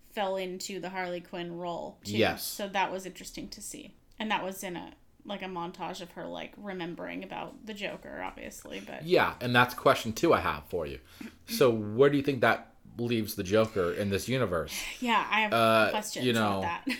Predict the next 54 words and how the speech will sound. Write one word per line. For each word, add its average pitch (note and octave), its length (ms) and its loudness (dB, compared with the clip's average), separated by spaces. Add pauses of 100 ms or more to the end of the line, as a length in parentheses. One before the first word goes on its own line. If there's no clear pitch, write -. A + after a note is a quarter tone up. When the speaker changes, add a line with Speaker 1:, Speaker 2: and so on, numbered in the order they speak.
Speaker 1:
<laughs> - 480 -4
Speaker 2:
Suicide B2+ 720 2
Squad B2+ 240 6
left A#2+ 180 2
a G#2+ 40 2
bad G#2 280 2
taste A#2+ 240 0
in - 60 -16
people's B2+ 260 -4
mouths. B2 580 2
Speaker 1:
Mm-hmm. A2 120 -8 (160)
Speaker 2:
Uh, G#2 380 2 (580)
Jared G#2 200 2
Leto G#2+ 300 4
said G#2+ 200 2
that G2+ 120 2
there G2+ 80 2
was E2+ 100 0
a E2 40 -2
bunch G2+ 260 0
of A#2 80 -4
footage A#2+ 640 2 (160)
that G#2 160 -2
they G#2 80 2
Speaker 1:
Yeah. F2+ 80 0
Speaker 2:
did F#2 100 -2
not F2 240 4
even A2 180 2
use. G#2+ 280 0
It F#2+ 60 0
was, F2+ 180 -2
like, F2 100 0
enough F#2+ 200 -2
for F2+ 100 0
a D#2+ 40 -4
whole F#2 180 2
movie G#2 400 2
of F#2+ 160 0
Speaker 1:
Yeah. - 100 -4
Speaker 2:
just G2 280 0
Jared G2 440 2 (260)
Leto G2 240 0
as G2 140 0
the F#2+ 60 -12
Joker. F2 460 0
Speaker 1:
Right. - 340 -6 (120)
Speaker 2:
Uh, F2 360 -4 (160)
then F#2 260 -2
they G2+ 80 0
did G2+ 180 -2
the F#2+ 80 -2
Joker G2+ 420 4
movie G2 340 0
with F#2 480 -4